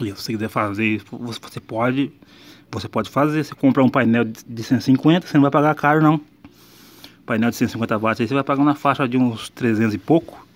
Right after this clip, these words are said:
né? Se você, se você for comprar aqui, né? Se você for comprar aqui, agora se você for comprar fora, você paga menos. Né? Aí você faz, né?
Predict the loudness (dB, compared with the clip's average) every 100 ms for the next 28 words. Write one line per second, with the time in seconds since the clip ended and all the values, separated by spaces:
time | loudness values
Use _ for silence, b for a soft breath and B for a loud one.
0 | _ -6 -6 -8 -8 -4 -6 -6 -18 -2
1 | -2 2 2 2 -2 -2 2 2 0 _
2 | _ _ B B B B B B B -20
3 | -6 -4 0 2 2 0 0 -2 -2 -4
4 | -6 -2 0 0 -2 2 4 4 0 -2
5 | -6 -4 -2 2 2 0 -8 -20 _ _
6 | B B B B B B _ -10 -8 -2
7 | -2 0 2 2 0 -4 -10 -8 -4 -2
8 | -2